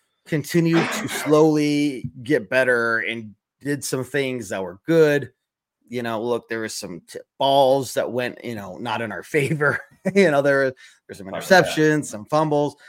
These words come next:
Speaker 1: some just things that I think boiled down to is one team wanted it more than the other.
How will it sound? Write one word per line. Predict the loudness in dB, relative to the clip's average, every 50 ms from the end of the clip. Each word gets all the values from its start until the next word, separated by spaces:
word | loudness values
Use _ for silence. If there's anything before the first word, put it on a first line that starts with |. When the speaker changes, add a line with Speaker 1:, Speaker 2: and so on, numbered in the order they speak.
| -20 -20 _ _
Speaker 1:
some | -6 -2 -2 0
just | 0 -2 -2 0
things | 0 0 2 0 -2 2
that | 4 6 6 6 4 0 -8 _ _ _ _ _ _
I | -6 -6
think | -6 -4 -4 -4 -4 -4 -4 _
boiled | 0 2 4 4 4 2 2 0
down | -4 -4 -2 -6 -8 -8 -12 _ _ _ _ _
to | -12 -8 -6 -4 -4 -4
is | -6 -6 -8 -10 -12
one | -12 -12 -10 -8 -8 -8 -10
team | -10 -8 -8 -8
wanted | -6 -6 -6 -6 -6 -8
it | -6
more | -4 -4 -4
than | -4 -4 -4
the | -4 -4 -6
other. | -8 -10 -14 -20